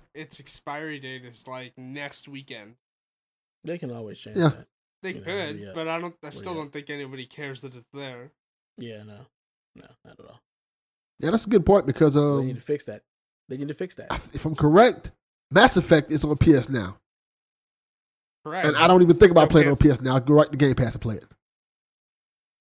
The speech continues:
Speaker 2: Right. And that's a problem for PlayStation. They need to fix the P S Now
Speaker 3: Yeah.
Speaker 2: problem. They really do. Like, it's a, it, it has so much potential,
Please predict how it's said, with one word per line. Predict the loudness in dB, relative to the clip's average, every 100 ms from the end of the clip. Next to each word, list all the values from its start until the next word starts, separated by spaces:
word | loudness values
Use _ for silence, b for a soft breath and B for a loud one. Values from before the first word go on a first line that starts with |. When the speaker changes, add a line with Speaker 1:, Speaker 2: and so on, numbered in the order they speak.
| _ _ _
Speaker 2:
Right. | -18 -18 -18 _ _ _ _ _ -12
And | -10
that's | -10 -12
a | -12
problem | -10 -8 -10 -14 -20
for | -20
PlayStation. | -16 -16 -16 -20 -20 -20 _
They | -16
need | -14 -14 -16
to | -18
fix | -16 -14 -14
the | -16 -20
P | -16 -14
S | -14 -18
Now | -20
Speaker 3:
Yeah. | -20
Speaker 2:
problem. | -20 -20 -20 -20 _ _ _ -18
They | -16
really | -10 -10 -10
do. | -14 -18 -20 -20
Like, | -20 -18
it's | -18 -16
a, | -16 -14
it, | -18 _ -18
it | -18
has | -14 -10 -8 -8 -10
so | -8 -4 -4
much | -4 -8
potential, | -20 -12 -12 -10 -14